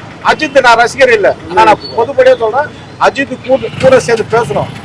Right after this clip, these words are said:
தளபதி பேசினார்னா வர்றோம். இதுதான் வாழ்க்கையோட இது. இவங்க ரெண்டு பேர் இருக்கிற, மூணு பேர் இருக்கிற வரைக்கும் தமிழ்நாடு உருப்படாது. இந்த மூணு கட்சியும் உருப்படாது. புதுசா வரவங்களுக்கு வழி விட்டானா என்ன பண்றான்னு பார்க்கணும்.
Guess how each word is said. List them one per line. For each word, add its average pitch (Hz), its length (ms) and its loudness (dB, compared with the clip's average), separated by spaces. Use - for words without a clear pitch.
தளபதி 226 500 2
பேசினார்னா 220 640 2
வர்றோம். 165 280 2
இதுதான் 196 300 2
வாழ்க்கையோட 196 520 2
இது. 214 280 0
இவங்க 196 200 0
ரெண்டு 196 300 2
பேர் 220 220 6
இருக்கிற, 214 340 4
மூணு 220 260 2
பேர் 226 140 2
இருக்கிற 226 400 6
வரைக்கும் 202 380 0
தமிழ்நாடு 226 540 4
உருப்படாது. 214 520 2
இந்த 226 180 0
மூணு 220 360 2
கட்சியும் 226 360 2
உருப்படாது. 214 460 2
புதுசா - 320 2
வரவங்களுக்கு 233 420 6
வழி 262 140 4
விட்டானா 247 560 4
என்ன 262 340 4
பண்றான்னு 240 460 4
பார்க்கணும். 233 480 2